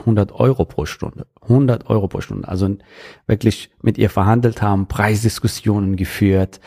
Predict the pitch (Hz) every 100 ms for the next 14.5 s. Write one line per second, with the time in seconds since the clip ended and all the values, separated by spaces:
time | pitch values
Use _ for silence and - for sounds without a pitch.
0 | - - - - 98 95 92 92 92 92
1 | 95 98 101 - 110 101 104 - 101 -
2 | 107 101 98 - 104 101 92 101 104 101
3 | - 104 98 101 - 95 98 - 127 -
4 | 107 - 107 104 98 95 95 104 98 98
5 | 87 87 95 98 95 - - - - -
6 | _ 101 98 90 - 92 95 92 92 95
7 | 92 107 101 - 98 92 90 90 90 -
8 | 80 85 80 - 95 104 95 92 87 -
9 | 98 - 117 113 98 104 107 - 131 127
10 | 113 117 - 139 135 147 147 127 - 98
11 | 90 98 127 - 90 90 92 98 - 98
12 | 101 - - 104 98 92 - 113 107 107
13 | 107 120 127 - 156 131 - - 110 131
14 | 123 - 110 107 107